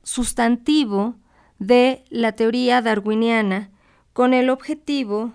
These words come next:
de ubicar los contenidos del pensamiento científico, es decir,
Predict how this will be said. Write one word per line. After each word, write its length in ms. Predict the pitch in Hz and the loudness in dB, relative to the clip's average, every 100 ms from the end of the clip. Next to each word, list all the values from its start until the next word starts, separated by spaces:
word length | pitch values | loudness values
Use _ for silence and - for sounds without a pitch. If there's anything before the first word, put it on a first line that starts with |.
| _ | _
de 240 | 220 226 240 | -4 2 2
ubicar 800 | 254 240 262 - 247 220 220 - | 2 -2 -6 -2 0 2 -2 -10
los 260 | - 226 233 | -4 -4 -2
contenidos 760 | - 277 277 294 269 247 233 214 | -2 -2 0 0 2 0 -2 -2
del 160 | 208 | -4
pensamiento 720 | 196 202 202 202 202 202 202 | -4 -6 -4 -2 -2 -4 -6
científico, 840 | 220 202 196 196 190 180 175 - - _ _ _ | -6 -4 -4 -4 -8 -10 -14 -16 -20 _ _ _
es 160 | 233 233 | -2 0
decir, 500 | 277 277 277 359 | -2 -2 -2 -4